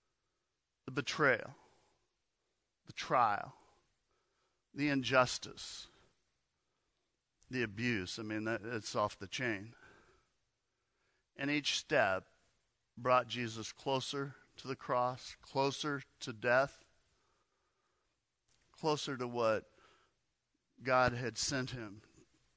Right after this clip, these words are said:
to accomplish, to bring salvation and forgiveness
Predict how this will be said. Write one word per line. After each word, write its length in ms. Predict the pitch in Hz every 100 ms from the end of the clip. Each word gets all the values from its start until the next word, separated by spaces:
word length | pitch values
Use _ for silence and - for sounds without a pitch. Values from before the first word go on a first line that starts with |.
| _ _ _
to 100 | -
accomplish, 720 | 117 - 131 117 92 107 - - - _ _ _ _ _ _ _ _ _ _ _ _ _ _ _ _ _ _ _
to 60 | 123
bring 360 | 107 147 165
salvation 1080 | 160 - 135 135 110 131 - - - 104 95 120
and 120 | 117
forgiveness 920 | - 117 131 127 113 107 101 - -